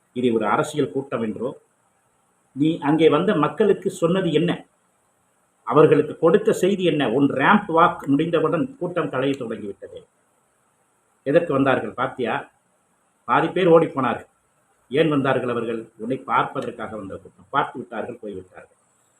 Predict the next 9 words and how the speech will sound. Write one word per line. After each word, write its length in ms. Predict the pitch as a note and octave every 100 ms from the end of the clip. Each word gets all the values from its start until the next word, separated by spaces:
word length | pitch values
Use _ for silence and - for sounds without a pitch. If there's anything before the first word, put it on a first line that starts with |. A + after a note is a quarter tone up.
| _
மற்றவர்கள் 520 | B2 - G#3 G3 F#3+
தான் 140 | G3 F3+
இருந்தார்களே, 420 | E3+ E3 D3 C#3+
உன் 160 | C#3 D#3+
பேச்சை 240 | D#3 D3
கேட்டார்களா? 500 | C#3+ C3 B2 A2 D3 A3+ - _ _ _ A#2
ஒரே 280 | C3+ E3 F3 C#3+
ஓலம், 380 | B2+ E3 D#3 B2 -
சத்தம். 460 | - - - A#2+